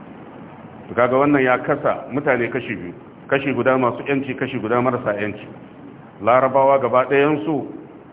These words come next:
madaidaita, madaidaita wato juna ne. Sannan yantattun bayi su ma madaidaita juna ne. Sai manzon Allah ya ce illa ha'ikan, sai dai masaki,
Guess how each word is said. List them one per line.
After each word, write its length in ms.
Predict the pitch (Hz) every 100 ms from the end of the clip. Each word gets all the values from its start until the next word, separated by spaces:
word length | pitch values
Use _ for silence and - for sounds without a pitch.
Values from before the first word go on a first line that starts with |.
| - 113
madaidaita, 960 | 139 139 113 110 113 131 135 135 - - - - -
madaidaita 920 | 120 143 143 127 117 110 131 131 131 - - - 120
wato 480 | 123 120 117 120 117 110 104
juna 360 | 135 139 139 127
ne. 120 | 107 - - - - - - -
Sannan 300 | 139 135 139
yantattun 560 | 127 - 117 - 139 135
bayi 400 | 139 143 165 156 143
su 80 | 131
ma 140 | 131
madaidaita 500 | 131 123 104 98 107
juna 320 | 107 110 107
ne. 80 | - - - - -
Sai 80 | 131
manzon 220 | 123 117
Allah 280 | 120 117 110
ya 40 | 107
ce 80 | 110 104
illa 460 | 123 123 120 120
ha'ikan, 1040 | 117 120 120 120 127 120 131 110 98 87 - - - - - - -
sai 180 | 120 117
dai 220 | 120 120
masaki, 840 | 120 123 123 107 90 - 110 104